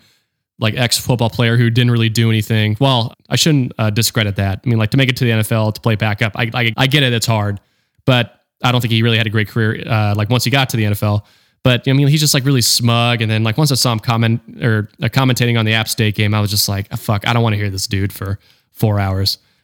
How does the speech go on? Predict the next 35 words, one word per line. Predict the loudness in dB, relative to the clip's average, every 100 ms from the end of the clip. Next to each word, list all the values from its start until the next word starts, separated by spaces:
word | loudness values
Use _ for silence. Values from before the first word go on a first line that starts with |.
| _
And | 2
plus, | 2 4
by | 2
the | 4
way, | 2 2
I | 0
think, | 0 -2 -4 -4
uh, |
college | 0 0 0 0
games, | 0 2 0 0
uh, | 0
like, | 0 0
they | 2
need | 2 0
to | 0
not | 2 2 0 -2
stop | -2 0 0
the | -2
clock | 0 0 2
on | 0
every | 0 0
first | 0 -2 0
down | 0 0 -2 -2
and | -2
just | 0
keep | -4
the | 0
clock | 0 0
running. | 0 0 0 _ _ _ _ _ _ 0
Because | 2
watching | 4 2 4 2
N |
F | 2 2
L | 2
games, | 2 2 0 -2